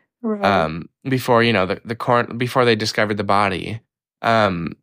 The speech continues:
Speaker 2: so the bullet had penetrated the wall between the two rooms. Okay, this is kinda graphic, but, like, it entered Flanagan's, it's just graphic because of the area. It entered Flanagan's scrotum, um, and then went up inside of his body and became lodged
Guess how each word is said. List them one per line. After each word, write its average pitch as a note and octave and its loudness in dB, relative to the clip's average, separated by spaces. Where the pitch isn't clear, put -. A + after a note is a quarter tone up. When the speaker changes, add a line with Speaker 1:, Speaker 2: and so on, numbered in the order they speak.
Speaker 2:
so A#2+ 2
the C3 -6
bullet F3 2
had D3 -2
penetrated D#3 -2
the C3+ 0
wall A#2+ 4
between A#2+ -2
the A2 0
two C#3 0
rooms. G2+ 0
Okay, B2 2
this A2 0
is A2+ -4
kinda A2+ 0
graphic, F2+ 0
but, F#2+ 0
like, F#2 -2
it C3 2
entered E3+ 2
Flanagan's, D3 0
it's C#3+ -2
just - 0
graphic A2 -2
because A2 -10
of G2+ -6
the C#2+ -6
area. E2 0
It - -4
entered E3 0
Flanagan's C3+ -4
scrotum, D3 0
um, A2+ 2
and D3 2
then D#3+ 2
went D3 0
up E3 0
inside E3 0
of D#3 -2
his E3+ -2
body G#2 0
and A#2 -2
became A#2 -2
lodged G#2+ 0